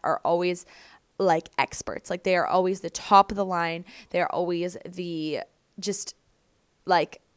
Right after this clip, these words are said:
the best of the best people out there in the industry, in whatever industry that they're talking about in that specific episode. So I love The Skinny Confidential, Him and Her. Y'all definitely need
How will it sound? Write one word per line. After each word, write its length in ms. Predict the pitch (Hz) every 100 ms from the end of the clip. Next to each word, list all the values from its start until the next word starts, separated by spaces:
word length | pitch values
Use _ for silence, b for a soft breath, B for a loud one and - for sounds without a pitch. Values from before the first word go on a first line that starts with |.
| -
the 140 | 202
best 400 | 175 202 208 -
of 220 | 190 185
the 80 | 170
best 400 | 170 165 175 -
people 500 | - - 180 190 220 -
out 260 | 175 170 -
there 220 | 160 165
in 200 | - 175
the 80 | 156
industry, 600 | 165 202 - 240 254 269
in 260 | - 180
whatever 480 | 180 175 180 175 175
industry 500 | - 170 175 - 151
that 100 | 156
they're 140 | - 143
talking 360 | - - 165
about 280 | - 151 - B B B -
in 120 | 226
that 180 | 180 -
specific 400 | 185 - 180 -
episode. 440 | - - - - B B
So 260 | 202 190
I 180 | - 190
love 500 | 185 196 214 220 202
The 80 | 208
Skinny 260 | - 214 196
Confidential, 560 | 208 190 190 180 185
Him 240 | 180 180 175
and 120 | 165
Her. 300 | 170 160 170 B B
Y'all 260 | 170 165 -
definitely 640 | 202 185 - 190 190 190
need 400 | - 175 170 165